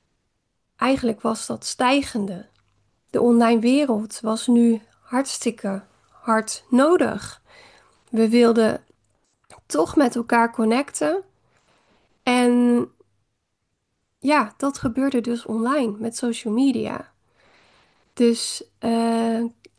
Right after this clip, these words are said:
ik noem dat dus dan ook, ehm, ik ben precies op tijd. Ik ben ook precies op tijd gestopt met de reiswereld. En hoe dat is gebeurd en waarom, ik heb geen idee.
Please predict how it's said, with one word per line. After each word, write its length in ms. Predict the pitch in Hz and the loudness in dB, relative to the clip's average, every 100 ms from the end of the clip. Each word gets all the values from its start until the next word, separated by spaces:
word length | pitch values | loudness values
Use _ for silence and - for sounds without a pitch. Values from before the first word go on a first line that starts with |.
| _ | _
ik 140 | 247 | 2
noem 240 | 269 311 277 | 4 6 4
dat 200 | 254 254 | 2 0
dus 200 | 233 - | -4 0
dan 240 | 220 - | 0 2
ook, 380 | 262 262 240 - - _ | 2 0 -2 -12 -20 _
ehm, 460 | - 226 226 214 208 208 _ - | -8 -4 -2 -2 -4 -6 _ -8
ik 180 | 254 233 | -6 -2
ben 340 | 269 240 214 | 0 0 -4
precies 400 | 247 - 285 277 | -10 -4 -4 -4
op 140 | 233 | -6
tijd. 640 | - 277 277 240 - - _ _ _ _ _ _ | 0 2 2 -2 -6 -18 _ _ _ _ _ _
Ik 120 | 247 | -4
ben 140 | 254 320 | 2 2
ook 140 | 285 | 0
precies 420 | - 269 - 359 | -6 -6 -2 0
op 140 | 277 - | -2 -4
tijd 360 | 277 277 285 - | -2 0 -2 -8
gestopt 680 | - - 294 254 - - _ | -16 -6 -6 -6 -10 -18 _
met 220 | - 240 - | -6 -4 0
de 280 | 226 220 220 | 0 0 -2
reiswereld. 920 | 233 294 277 214 196 190 180 196 - - - - - _ | 0 2 0 0 -2 -2 -6 -8 -14 -18 -20 -20 -20 _
En 240 | - 254 | 2 4
hoe 180 | 240 294 | 6 4
dat 160 | 339 311 | 4 2
is 140 | 285 | -2
gebeurd 560 | - 247 269 302 320 - | -2 -2 2 2 0 -2
en 180 | 240 240 | 0 2
waarom, 380 | 262 269 294 269 | 2 2 2 0
ik 140 | 233 | -6
heb 120 | - | -10
geen 260 | - 262 240 | -4 0 2
idee. 440 | 220 240 359 453 | 2 2 0 -2